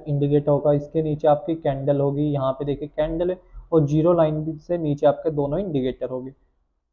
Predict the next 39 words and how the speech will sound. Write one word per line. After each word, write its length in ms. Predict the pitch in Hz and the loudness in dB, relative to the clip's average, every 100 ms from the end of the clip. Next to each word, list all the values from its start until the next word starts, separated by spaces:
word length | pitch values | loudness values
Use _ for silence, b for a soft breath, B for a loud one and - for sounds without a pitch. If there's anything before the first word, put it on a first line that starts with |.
| _ _ | _ _
दोनों 400 | 135 131 131 151 180 | -6 -2 -2 0 0
indicator 440 | 180 185 180 185 | 4 4 4 2
zero 220 | 156 151 | 2 4
line 320 | 160 160 160 156 | 4 2 0 0
से 200 | 170 170 | 0 2
नीचे 360 | 139 127 147 | 0 0 2
है, 140 | 143 147 | 2 2
तो 180 | 151 143 | 4 4
आपकी 280 | 139 - 151 | 4 0 -2
downside 440 | 135 131 131 131 | 0 0 -2 0
की 100 | 147 | -4
position 460 | 143 135 135 143 139 | -2 -4 -4 -6 -2
बनती 300 | 135 131 151 | -4 -2 0
है। 80 | 156 | 0
यहाँ 320 | 131 120 123 | -2 -8 -12
पे 60 | - | -12
इस 200 | 151 147 | -12 -8
candle 320 | 156 147 147 | -4 -2 -2
पे 100 | 147 | 0
आप 160 | 165 147 | -2 -2
downside 380 | 131 127 131 131 | -6 -4 -6 -6
की 100 | 143 | -8
position 500 | 135 127 123 185 170 | -4 -4 -4 -8 -6
बना 220 | 123 113 117 | -6 -4 -4
सकते 300 | 117 - 123 | -6 -4 -2
हो। 60 | |
और 80 | 120 | -2
ये 140 | 127 127 | -2 -2
देखिए, 280 | 127 139 | -4 -6
एक 80 | 123 | -10
अच्छा 280 | 135 _ 139 | -12 _ -6
profit 380 | - 135 131 135 | 0 -2 -2 -8
यहाँ 240 | 135 131 131 | -4 -4 -4
से 120 | 139 | -4
आप 160 | 135 - | -4 -4
capture 320 | 127 - 135 | -6 -6 -4
कर 140 | 139 | -4
सकते 320 | 127 135 - | -4 -10 -8
हो। 140 | 147 | -8